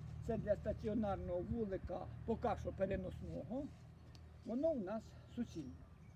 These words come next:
Якщо потрібно, можна замість дна ставити таку решітку. Це будемо проводити дослідження і дивитись, як лучше.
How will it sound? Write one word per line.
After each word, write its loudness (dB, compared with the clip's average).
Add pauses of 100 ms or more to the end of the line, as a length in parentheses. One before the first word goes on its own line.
(600)
Якщо 4
потрібно, 6 (500)
можна 6
замість 2
дна 4
ставити 2
таку -4 (1500)
решітку. -6 (1400)
Це 10
будемо 0
проводити 2 (640)
дослідження 0 (640)
і 0
дивитись, 0
як 0
лучше. -4